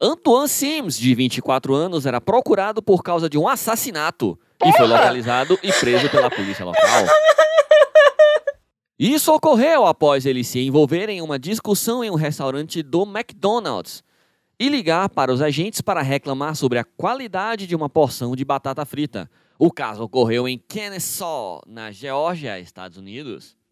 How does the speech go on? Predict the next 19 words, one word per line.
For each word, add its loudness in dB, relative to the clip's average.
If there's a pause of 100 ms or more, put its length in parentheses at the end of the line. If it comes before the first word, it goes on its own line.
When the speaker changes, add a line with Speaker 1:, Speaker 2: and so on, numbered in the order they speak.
(120)
Speaker 1:
O 0
rapaz 0
era 2
procurado 0
depois 2
de -4
ter 0
faltado 2
a 4
um 0
julgamento -2
de -8
crime -8
cometido -6
em -8
dois -2
mil -6
e -4
dezoito, 2